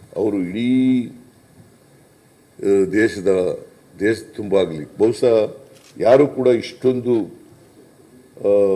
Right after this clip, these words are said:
ಪಾದಯಾತ್ರೆ ಮಾಡ್ತಕ್ಕಂಥದ್ದು, ನ್ಯಾಯ ಯಾತ್ರೆ ಮಾಡ್ತಕ್ಕಂಥ ಕೆಲಸವನ್ನ ಮಾಡಿರ್ಲಿಲ್ಲ. So ಅದರ,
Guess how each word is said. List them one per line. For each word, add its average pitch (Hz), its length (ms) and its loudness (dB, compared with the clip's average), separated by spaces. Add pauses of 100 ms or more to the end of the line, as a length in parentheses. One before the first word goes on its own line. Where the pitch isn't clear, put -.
(840)
ಪಾದಯಾತ್ರೆ 113 560 2
ಮಾಡ್ತಕ್ಕಂಥದ್ದು, 95 800 -4
ನ್ಯಾಯ 110 380 2
ಯಾತ್ರೆ 104 340 0
ಮಾಡ್ತಕ್ಕಂಥ 92 560 -6
ಕೆಲಸವನ್ನ 82 580 -12 (280)
ಮಾಡಿರ್ಲಿಲ್ಲ. 78 520 -8 (2250)
So 170 100 6
ಅದರ, 165 520 8